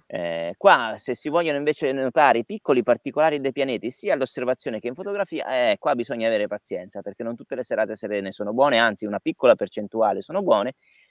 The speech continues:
e poi, ecco, magari ti pa-, ti capitano cinque minuti all'interno di una serata,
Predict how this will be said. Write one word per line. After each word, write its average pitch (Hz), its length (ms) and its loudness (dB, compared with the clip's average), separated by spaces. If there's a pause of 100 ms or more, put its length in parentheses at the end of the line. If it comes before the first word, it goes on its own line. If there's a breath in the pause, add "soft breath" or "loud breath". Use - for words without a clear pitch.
(120)
e - 140 6
poi, 135 800 8
ecco, 107 500 2
magari 147 440 4
ti 131 160 -6
pa-, 131 140 0 (100)
ti 156 120 -4
capitano 139 440 2
cinque 214 340 -2
minuti 165 300 -2
all'interno 135 420 0
di 135 80 -4
una 139 120 -2
serata, 151 460 0